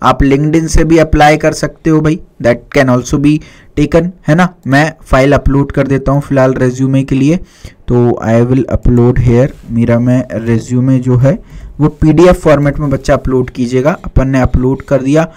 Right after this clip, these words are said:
फिर ये देखो यहाँ पर दिखने लगा, मैंने upload कर दिया, Next पर मैंने click किया।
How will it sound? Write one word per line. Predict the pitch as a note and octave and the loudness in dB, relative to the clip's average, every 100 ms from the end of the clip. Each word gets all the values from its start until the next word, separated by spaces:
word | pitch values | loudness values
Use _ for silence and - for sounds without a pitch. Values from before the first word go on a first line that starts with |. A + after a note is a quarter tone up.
| - - - | -20 -14 0
फिर | F3+ | 4
ये | E3 | 4
देखो | D#3 D3+ C#3+ | 2 0 0
यहाँ | C3+ | 0
पर | C#3 C#3 | 0 -2
दिखने | C3+ - D3+ | -2 -2 0
लगा, | D#3 D#3 | 2 0
मैंने | D3+ D3 | 0 -2
upload | C#3+ C#3+ C#3+ | 0 0 -2
कर | - C#3+ | -2 -4
दिया, | D#3 D3+ | -2 -2
Next | C#3+ C#3 - | -2 -4 -4
पर | D#3 D3+ | -2 -2
मैंने | C#3+ C3+ | -4 -4
click | C3 D3+ D#3+ - | -4 -2 -2 0
किया। | F3 F3 | 2 4